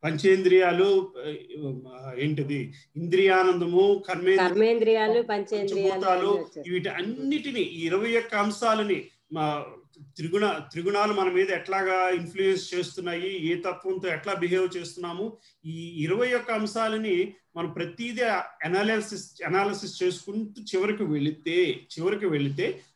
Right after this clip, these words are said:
Speaker 1: అది కూడా చివరికి భగవంతుని దగ్గరే end అవుతుంది. అప్పుడు భగవంతుని గ్రహించి, అప్పుడు భగవంతుని, తపస్సు చేసిన వాళ్ళు చేసిన పని అదే,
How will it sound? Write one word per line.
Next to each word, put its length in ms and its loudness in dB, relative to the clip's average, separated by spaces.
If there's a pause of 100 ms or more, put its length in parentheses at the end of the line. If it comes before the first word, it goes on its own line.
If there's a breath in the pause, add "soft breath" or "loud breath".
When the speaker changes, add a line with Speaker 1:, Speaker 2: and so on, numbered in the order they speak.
(160)
Speaker 1:
అది 160 -4
కూడా 400 0 (540)
చివరికి 300 -2
భగవంతుని 920 0 (260 loud breath)
దగ్గరే 360 2
end 180 0
అవుతుంది. 300 -4 (680)
అప్పుడు 320 -2
భగవంతుని 720 0
గ్రహించి, 640 0
అప్పుడు 300 -4
భగవంతుని, 500 0
తపస్సు 440 -8
చేసిన 200 -4
వాళ్ళు 240 -2
చేసిన 220 -4
పని 160 -6
అదే, 260 -4